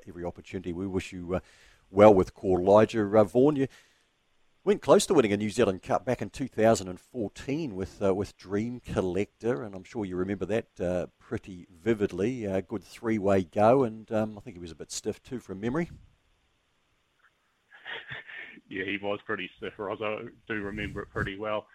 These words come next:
Speaker 1: <laughs> It
Speaker 2: Um,
Speaker 1: still hurts, huh?
Speaker 2: Yeah, he's, <laughs> yeah. Um, you sort of, that was a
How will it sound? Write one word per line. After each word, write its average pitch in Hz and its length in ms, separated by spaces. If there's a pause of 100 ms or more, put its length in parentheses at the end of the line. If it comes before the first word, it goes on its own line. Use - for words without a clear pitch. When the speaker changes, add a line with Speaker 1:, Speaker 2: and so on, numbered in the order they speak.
(160)
Speaker 1:
<laughs> - 200
It - 160
Speaker 2:
Um, 104 320
Speaker 1:
still 117 240
hurts, 131 260
huh? 143 200
Speaker 2:
Yeah, 107 200
he's, 107 120 (400)
<laughs> - 1040
yeah. 117 840
Um, 104 260 (120)
you 110 180
sort 135 160
of, 117 240
that 117 140
was 117 160
a 113 80